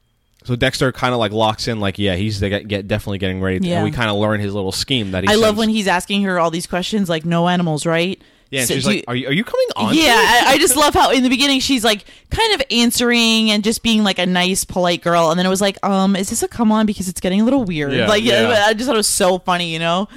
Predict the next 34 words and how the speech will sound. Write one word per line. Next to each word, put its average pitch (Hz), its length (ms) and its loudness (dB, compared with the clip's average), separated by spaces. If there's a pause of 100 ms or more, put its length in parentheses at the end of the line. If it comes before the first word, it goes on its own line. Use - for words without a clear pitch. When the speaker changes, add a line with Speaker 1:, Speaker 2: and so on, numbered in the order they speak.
(380)
Speaker 1:
Um, 104 580 -2 (1300)
you 135 120 -4
know, 120 140 0
and 123 100 -6
this 123 100 -8
is - 80 -10
where 120 120 -2
we 110 80 -6
kinda 113 200 -4
see 110 160 -10
Dexter's 104 260 -6
like, 92 160 -8
"Oh 107 80 -6
my 104 100 -4
God, 113 140 0
he's 98 100 -4
gonna 95 140 -6
kill 156 240 -4
again. 104 280 -4 (1600)
I 117 160 -2
need 110 220 -4
to, 98 280 -2
I 107 120 -4
need 104 160 -4
to 104 100 -8
kinda 98 340 -4
sort - 20 -8
Speaker 2:
Step - 220 -4
Speaker 1:
of 170 60 -6
Speaker 2:
in. 135 100 -2
Speaker 1:
step - 240 -2
in 165 140 0
here." 101 180 0
Speaker 2:
Yeah. 147 200 -4